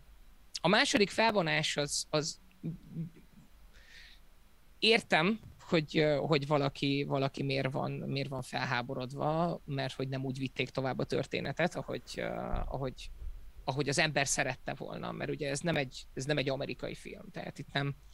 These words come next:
itt nem ilyen popularista döntéseket hoznak, <laughs> hanem, hanem próbálják megnézni, hogy bizonyos helyzetben hogyan döntene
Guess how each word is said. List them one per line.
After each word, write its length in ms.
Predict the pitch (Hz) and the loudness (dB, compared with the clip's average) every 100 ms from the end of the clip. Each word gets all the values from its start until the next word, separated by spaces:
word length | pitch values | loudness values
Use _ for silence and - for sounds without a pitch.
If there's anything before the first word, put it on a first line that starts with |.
| - - - - - | -20 -20 -18 -14 -10
itt 140 | 135 | -2
nem 300 | 143 143 139 - - - - | 2 4 2 -4 -12 -14 -2
ilyen 180 | 143 135 | -2 2
popularista 680 | 160 147 139 131 131 - | 0 2 0 2 0 0
döntéseket 720 | 139 123 - 120 - 131 131 - | -2 -2 -4 -2 -2 0 -4 -2
hoznak, 520 | 143 143 127 185 196 - - - | 0 2 4 4 4 0 -4 -8
<laughs> 280 | - - - | -8 -8 0
hanem, 640 | 143 135 135 135 131 143 | 2 2 0 0 -2 -6
hanem 300 | - 147 156 | -2 2 2
próbálják 440 | 160 147 135 131 - | 4 4 4 2 0
megnézni, 440 | 139 131 135 131 | -2 -2 -2 -2
hogy 120 | 131 | -2
bizonyos 360 | 127 127 127 - | -2 -2 -2 0
helyzetben 440 | 123 123 131 139 | 0 0 -2 -2
hogyan 340 | 131 127 123 131 | -2 -2 -2 -4
döntene 680 | 123 131 - - 117 139 | -6 -6 -6 -6 -4 -6